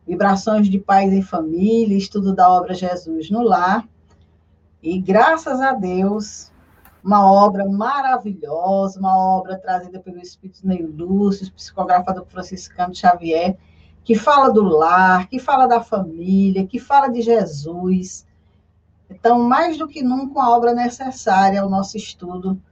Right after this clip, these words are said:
nos dias que vivemos. Então, vamos aqui saudar o nosso amigo Moura Fé, lá de Picos, que está conosco. Bom dia, Moura Fé.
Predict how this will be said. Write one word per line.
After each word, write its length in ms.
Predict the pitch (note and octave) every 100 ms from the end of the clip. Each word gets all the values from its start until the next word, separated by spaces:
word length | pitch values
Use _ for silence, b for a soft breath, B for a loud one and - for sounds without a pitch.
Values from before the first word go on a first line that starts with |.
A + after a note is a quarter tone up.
| _ _ _
nos 200 | F3+ F#3
dias 260 | F#3 G#3 A3
que 160 | - A#3
vivemos. 800 | C4+ A3+ C3 B2+ B3+ - - _ _ _ _ _
Então, 180 | F3 F#3+
vamos 260 | G3+ G#3+ G#3
aqui 300 | G#3+ A#3+ A3+
saudar 680 | A#3 G#3+ G3+ G#3 G#3 G3+ -
o 80 | G#3
nosso 340 | G3+ G#3 G#3 G3+
amigo 320 | G3 F#3+ G3
Moura 320 | G3 G3 F#3
Fé, 600 | - _ E3 E3 F#3 A3
lá 160 | A3 F3+
de 200 | F3+ D3 -
Picos, 500 | D#3 F#3 A3 A3 F#3
que 60 | F#3+
está 260 | - F#3 F3
conosco. 920 | F3+ D3 C3+ D3 F3 G3+ A3 - F#3+
Bom 260 | G3 G#3+
dia, 400 | F3 D#3+ F3+ G#3+
Moura 300 | A3+ A3 G#3 F3+
Fé. 480 | F3 E3+ E3+ F3 A#3